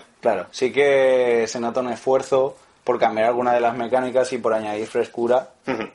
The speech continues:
Speaker 1: ¿no? A la hora de cerrar
Speaker 2: Eso es.
Speaker 1: esta pequeña saga que hay dentro del universo de Tolkien.
Speaker 2: Eso sí, concluye y dudo mucho que haya una tercera parte.
Speaker 1: Ujú.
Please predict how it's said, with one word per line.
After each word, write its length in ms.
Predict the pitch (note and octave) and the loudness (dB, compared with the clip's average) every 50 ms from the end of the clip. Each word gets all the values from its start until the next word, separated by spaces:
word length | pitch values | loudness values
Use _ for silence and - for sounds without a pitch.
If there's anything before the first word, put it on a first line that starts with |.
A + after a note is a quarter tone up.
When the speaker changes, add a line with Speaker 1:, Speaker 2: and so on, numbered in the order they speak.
| _ - | _ -4
Speaker 1:
¿no? 140 | - A#2+ C3 | 0 2 2
A 40 | B2+ | 4
la 100 | A2+ G#2+ | 4 2
hora 180 | A2 A2+ A#2 A#2 | 2 2 2 2
de 100 | A#2 A2+ | 0 -2
cerrar 520 | - A#2 G#2+ G2+ G#2 G2+ G2+ G2+ G2 - - _ _ _ _ _ _ _ - | -2 -2 -2 0 2 2 2 0 -2 -6 -16 _ _ _ _ _ _ _ -10
Speaker 2:
Eso 220 | - G#2 - F2+ | -10 -8 -6 -8
es. 120 | D#2+ - - A#2 | -10 -8 -10 -10
Speaker 1:
esta 240 | - - B2 - | -4 -2 -2 0
pequeña 400 | - A2+ G2 A#2 A2+ A2+ A2 G#2 | 0 -2 -4 -4 -8 -6 -8 -6
saga 280 | - - C#3 C3+ B2 A2 | -2 0 0 2 2 0
que 80 | G2 A#2 | 0 0
hay 100 | B2 A#2+ | 0 0
dentro 520 | A2 A2+ A2 G#2+ G#2+ A2 G#2+ G#2+ G#2 - - - _ _ _ _ _ _ | -2 -4 -6 -6 -4 -2 0 0 0 -2 -8 -20 _ _ _ _ _ _
del 160 | - A#2+ A#2 A2+ | -4 -2 -2 0
universo 400 | A#2 A#2 A2 A2+ A#2 - C3+ A#2+ | 0 0 0 -2 0 0 0 0
de 120 | A2 G#2 | 0 2
Tolkien. 380 | G2 B2+ C#3 C3 A#2+ A2+ G#2+ G2+ | 2 0 0 0 -2 -4 -4 -4
Speaker 2:
Eso 100 | A#2+ A#2 | -4 -2
sí, 160 | A#2+ A2+ G2 | 0 0 0
concluye 680 | A2+ A2 G#2 A2+ B2+ C3 C3 C#3 D#3 E3+ F#3+ - - - - - | 0 -2 0 0 2 2 2 2 2 0 0 -4 -8 -18 -14 -8
y 360 | - A2 A2 G#2+ G#2 G#2 G#2+ | -4 -4 -2 -2 -4 -6 -8
dudo 300 | G#2 G2+ G#2 A#2+ A#2+ B2 | -8 -6 -4 -2 0 0
mucho 200 | A#2+ A#2+ A#2 A#2 | 0 -2 -2 -2
que 80 | - A2+ | 0 0
haya 160 | G#2+ G#2+ G#2+ | 0 0 2
una 100 | A2 G#2 | -2 0
tercera 300 | F#2+ F#2 - F#2 F2 E2+ | -2 -2 -4 -2 -4 -2
parte. 280 | E2 E2+ E2 E2+ - A#2 | -2 -4 -6 -6 -8 -8
Speaker 1:
Ujú. 240 | A2+ A#2 B2 C3 | -8 -8 -8 -10